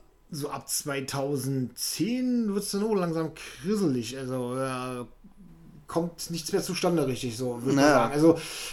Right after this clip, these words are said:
Speaker 1: äh, ich meine, damals hab ich mir alles geholt. Jeden scheiß Film auf D V D von dem. Ich hatte, glaub ich, so zweiundfünfzig Filme auf D V D von dem, ja. Jetzt hab ich insgesamt, glaub ich, fünf Blu-rays.
Speaker 2: <laughs>
Speaker 1: Das ist übelst
Speaker 2: Ja.
Speaker 1: krass. Und ich hab nicht mal Stirb langsam, muss ich,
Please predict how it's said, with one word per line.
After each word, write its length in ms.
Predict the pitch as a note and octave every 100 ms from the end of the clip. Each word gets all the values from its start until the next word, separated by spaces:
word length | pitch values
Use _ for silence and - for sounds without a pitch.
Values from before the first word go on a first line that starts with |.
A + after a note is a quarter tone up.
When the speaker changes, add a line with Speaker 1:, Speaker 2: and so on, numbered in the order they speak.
| -
Speaker 1:
äh, 380 | F3 D#3+ D#3 D#3 D3+ - - -
ich 100 | E3
meine, 140 | E3+
damals 220 | E3+ G3
hab 80 | F#3+
ich 80 | F#3
mir 120 | F#3+ -
alles 320 | G#3 C#4+ C4
geholt. 400 | A#3+ F#3 E3 D3
Jeden 300 | C#3+ B3+ C4
scheiß 440 | C4 - A3 A3 -
Film 240 | - B3
auf 120 | A#3
D 120 | - G3+
V 140 | G3+
D 160 | G3 A#3+
von 180 | A3 F3
dem. 120 | D3+
Ich 40 |
hatte, 360 | D3+ E3 E3 D#3 D3
glaub 200 | F3 F#3+
ich, 140 | C#3
so 240 | D#3 F3 D#3+ - E3+ D#3+
zweiundfünfzig 840 | - - A3+ A#3+ - B3 - G#3 F3+
Filme 240 | G#3+ A#3+
auf 120 | A3+
D 100 | G3
V 140 | F3+ F3+
D 140 | A3+
von 180 | G#3+ D3+
dem, 180 | B2 B2
ja. 180 | C#3+ E3+ - - -
Jetzt 120 | A2+
hab 100 | D3+
ich 300 | F3 E3 - -
insgesamt, 460 | D#3+ - D#3+ E3+
glaub 140 | E3+ D#3+
ich, 140 | D3
fünf 300 | - G3+ -
Blu-rays. 500 | F3+ G#3+ D3 A#2 - - -
Speaker 2:
<laughs> 100 | E3 A#3 - - - -
Speaker 1:
Das 180 | C3+ -
ist 100 | -
übelst 220 | A#3 C3
Speaker 2:
Ja. 140 | C3+
Speaker 1:
krass. 220 | C3 - -
Und 200 | D3 C3
ich 100 | C3
hab 80 | C#3
nicht 100 | D#3
mal 100 | F3
Stirb 200 | - E3
langsam, 400 | D#3+ G3 D#3+ C3
muss 120 | C#3
ich, 60 | B2+